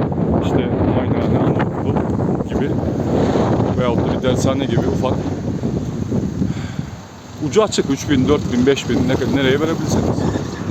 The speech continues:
Bakın burası da Serdar Gökbarak İlkokulu. Burası çok lüks bir okul arkadaşlar. Bu okulun geçmişi şöyle. Burası on beş Temmuz'dan önce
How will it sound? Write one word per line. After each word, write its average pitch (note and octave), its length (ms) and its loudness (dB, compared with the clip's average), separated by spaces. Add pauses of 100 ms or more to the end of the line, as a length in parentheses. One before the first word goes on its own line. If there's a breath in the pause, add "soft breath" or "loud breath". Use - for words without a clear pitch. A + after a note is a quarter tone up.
(580)
Bakın C3+ 220 0
burası D3 240 2
da D3+ 60 2
Serdar - 360 2
Gökbarak - 600 2
İlkokulu. - 440 2 (3250)
Burası - 320 0
çok - 120 2 (140)
lüks F#3+ 140 -2 (100)
bir B2 40 2
okul A#2+ 200 2
arkadaşlar. A#2 460 0 (120)
Bu D#3 80 4
okulun D3 400 2
geçmişi - 360 0
şöyle. C#3+ 320 2 (1300)
Burası F3+ 380 2 (1300)
on D#3+ 180 4
beş D3 160 0
Temmuz'dan D3+ 1000 -2
önce D3 420 4